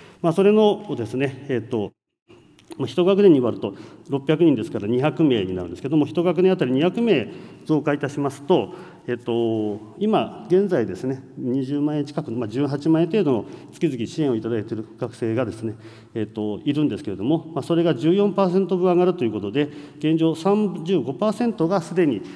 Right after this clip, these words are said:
十八万円ぐらいの支援を受けているんですけれども、それが五十パーセント近い、えー、四十九パーセントという数字まで広げる、増やすことができると。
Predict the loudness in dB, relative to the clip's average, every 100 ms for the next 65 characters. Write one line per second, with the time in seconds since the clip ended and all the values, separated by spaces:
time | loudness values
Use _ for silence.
0 | -16 -14 -8 -2 -2 -2 -8 -16 -8 -8
1 | 0 2 4 2 0 -2 0 0 0 -4
2 | -6 -8 -12 -12 -8 -2 0 0 -2 -8
3 | -6 -4 -2 -2 -2 -4 -8 -2 -2 -2
4 | -6 -4 0 0 0 -10 -16 -20 -12 -2
5 | 2 2 2 0 -2 -2 -2 -2 -2 -2
6 | -4 -4 -4 -6 -6 -8 -6 -6 -10 -20
7 | -14 -4 -2 -2 -2 -2 -2 -8 -12